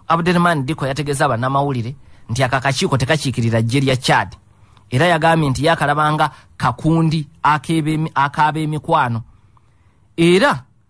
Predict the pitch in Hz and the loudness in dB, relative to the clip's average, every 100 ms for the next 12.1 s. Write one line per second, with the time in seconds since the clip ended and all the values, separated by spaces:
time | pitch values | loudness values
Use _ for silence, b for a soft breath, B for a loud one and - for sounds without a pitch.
0 | _ 135 175 214 226 214 220 196 214 175 | _ -2 0 2 0 -2 -4 -4 -6 -6
1 | 143 120 120 147 - - _ _ _ _ | -6 -6 -8 -10 -12 -20 _ _ _ _
2 | _ _ _ 127 160 156 226 254 233 143 | _ _ _ -6 -2 2 2 4 2 -2
3 | 117 - - 143 151 175 220 180 196 165 | -8 -16 -6 -4 -4 -6 -6 -2 0 -2
4 | 135 - 175 151 127 147 151 - - - | -8 -14 -10 -10 -8 -8 -10 -12 -20 -20
5 | - - _ _ _ _ _ _ _ _ | -20 -20 _ _ _ _ _ _ _ _
6 | _ _ _ _ _ _ _ _ _ - | _ _ _ _ _ _ _ _ _ -2
7 | 240 254 262 254 262 214 - 202 143 - | 0 2 0 -2 -4 -6 -4 -2 -2 -8
8 | _ _ _ - 196 - 294 262 143 101 | _ _ _ -8 -6 -4 -4 -2 -2 -4
9 | - _ _ 160 175 175 185 180 - 240 | -14 _ _ -4 -4 -2 -4 -2 -2 -2
10 | 220 - _ 185 208 208 202 202 202 196 | -2 -8 _ -10 -2 -2 0 0 0 -2
11 | - 151 175 185 214 185 165 165 143 127 | -12 -6 -4 -4 0 0 0 -4 -4 -4
12 | 147 | -6